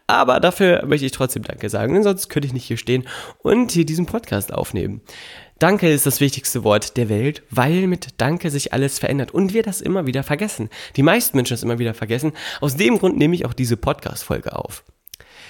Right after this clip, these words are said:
Der ein oder andere hat's vielleicht auch schon bemerkt, dass ich mich in jeder Podcast-Folge immer wieder bedanke, das manchmal auch sogar kommentiere, warum ich das mache und das auch erkläre, weil mir wichtig ist, dass das alle verstehen. Ähm, ich mache das aus einem ganz besonderen Grund.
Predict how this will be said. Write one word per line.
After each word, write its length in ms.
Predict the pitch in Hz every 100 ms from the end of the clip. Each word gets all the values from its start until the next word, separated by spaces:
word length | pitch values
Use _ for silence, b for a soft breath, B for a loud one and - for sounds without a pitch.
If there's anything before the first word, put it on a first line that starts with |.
| B B B B _ _ _ _ _ _ _ -
Der 200 | 143 127
ein 100 | 147
oder 140 | 139
andere 220 | 135 123 123
hat's 200 | 120 -
vielleicht 300 | 123 117 -
auch 60 |
schon 160 | - 120
bemerkt, 320 | 113 110 -
dass 120 | 107
ich 280 | 113 - -
mich 180 | 120 -
in 100 | 123
jeder 200 | 117 117
Podcast-Folge 640 | 120 - - - 127 117
immer 240 | 127 123 113
wieder 140 | 117
bedanke, 380 | 113 117 131 139
das 200 | 123 -
manchmal 240 | 120 123
auch 120 | 78
sogar 280 | 110 113 113
kommentiere, 760 | - 123 120 110 - 143 113 104
warum 240 | 110 123
ich 80 | 110
das 160 | 107
mache 200 | 101 90
und 80 | 123
das 140 | - -
auch 100 | 101
erkläre, 560 | - 135 135 110 156 B B B B
weil 160 | - 113
mir 100 | 120
wichtig 300 | 147 147 110
ist, 160 | 113 -
dass 80 |
das 160 | 110 101
alle 180 | 107 104
verstehen. 480 | 107 - 120 131 127 B B B B -
Ähm, 520 | 123 117 120 123 - -
ich 120 | 120
mache 160 | 147 208
das 160 | 190 151
aus 140 | -
einem 160 | 127 135
ganz 160 | 143
besonderen 440 | 131 120 117 110 104
Grund. 320 | - -